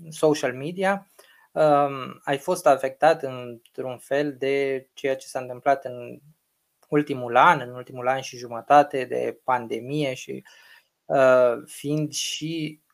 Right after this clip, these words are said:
uh, trecând și printr-o campanie electorală în această perioadă, cam cum, uh, cum s-au schimbat lucrurile pentru tine și, mm, dacă poți să ne spui cam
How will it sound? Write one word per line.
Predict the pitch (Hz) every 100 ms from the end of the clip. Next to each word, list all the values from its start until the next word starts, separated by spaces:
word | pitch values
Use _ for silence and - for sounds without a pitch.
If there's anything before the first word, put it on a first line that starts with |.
| _
uh, | 165 151
trecând | 147 143 160 156
și | - 151
printr-o | 160 160 151 143
campanie | 135 131 135 139
electorală | 127 123 - 117 117 131 175 180
în | 160 135 123 -
această | 135 127 135 - 139
perioadă, | 123 120 127 147 180 - - - -
cam | 165 175 - _ _ _ _ _
cum, | - 180 185 175 160 156 _
uh, | 165 147 135 131 _ _ _ _ _ -
cum | - 165
s-au | 165 160
schimbat | 156 147 147 151
lucrurile | 147 147 147 147 139 131 127 123 - _
pentru | 139 131 131
tine | 127 165 170 170
și, | - 147 143 139
mm, | 147 139 139 139 143 143 - - 107 - 143
dacă | 135 143 -
poți | - 147 156 160
să | 151
ne | 139
spui | - 170 165
cam | 151 147